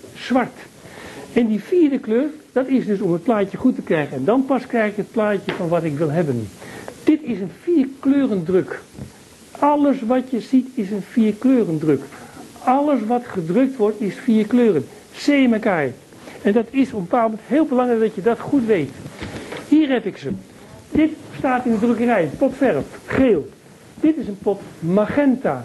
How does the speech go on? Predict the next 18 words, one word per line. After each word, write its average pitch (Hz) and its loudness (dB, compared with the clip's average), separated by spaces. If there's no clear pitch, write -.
En 214 0
dat 226 2
is 220 -4
geen 226 2
rood. 254 2
Maar 214 -6
in 220 0
de 202 0
drukkerij 226 2
zeggen 175 0
ze, 208 -4
"Geef 190 2
die 180 -4
pot 190 2
rood 247 2
maar 214 -4
even 165 -6
aan." 139 -8